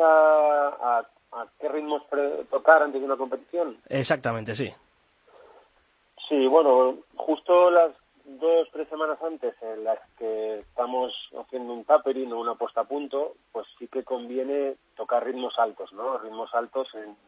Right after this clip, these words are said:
Speaker 1: pues dependiendo del objetivo que tengamos y la, y sea la competición que sea, desde un cinco mil hasta un maratón, pues bueno, todo cambia un poco, pero,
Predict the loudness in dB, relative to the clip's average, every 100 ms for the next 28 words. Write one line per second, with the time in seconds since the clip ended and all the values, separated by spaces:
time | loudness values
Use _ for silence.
0 | _ _ _ -14 -14 -12 -14 -14 -14 -12
1 | -6 -4 -4 -8 -10 -8 -8 -6 -8 -6
2 | -4 -6 -6 -8 -8 _ -20 -16 -6 -2
3 | -2 -2 -4 -8 -10 -16 -16 -14 -14 -4
4 | 0 2 0 -8 -14 -16 -14 -12 -8 -6
5 | -8 -10 -6 -6 -2 -2 -4 -10 _ _
6 | _ -14 -8 -6 -6 -4 -2 0 -2 -2
7 | -4 -4 -4 -4 -4 -6